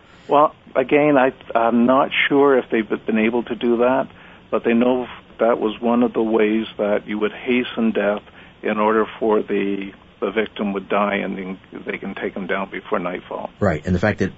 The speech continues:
Speaker 2: the image, the man on this cloth, did not have his legs broken, that, again,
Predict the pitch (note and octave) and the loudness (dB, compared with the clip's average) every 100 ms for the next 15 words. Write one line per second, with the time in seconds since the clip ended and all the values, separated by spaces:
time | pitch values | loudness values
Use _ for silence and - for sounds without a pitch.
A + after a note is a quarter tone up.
0 | - G2+ F#2 G2 A#2 A2 F#2+ - - E2+ | -6 -2 0 0 0 2 2 -2 -4 -2
1 | F#2 A#2 A#2 A2+ F#2 F2 E2+ F2+ - - | 2 4 2 2 0 2 0 -2 -4 0
2 | D#3+ G2 F2 - F#2+ F#2 C3 D#3+ C3 G#2 | 2 4 0 -4 -2 0 2 2 2 2
3 | F#2+ F#2+ F2 E2+ F2+ D#2+ - A2+ F2+ G2 | 0 0 -2 -4 -4 -2 0 -2 0 0
4 | G#2+ - - F2+ A2+ A#2+ G#2 A2+ | 0 -4 -12 -2 2 4 4 2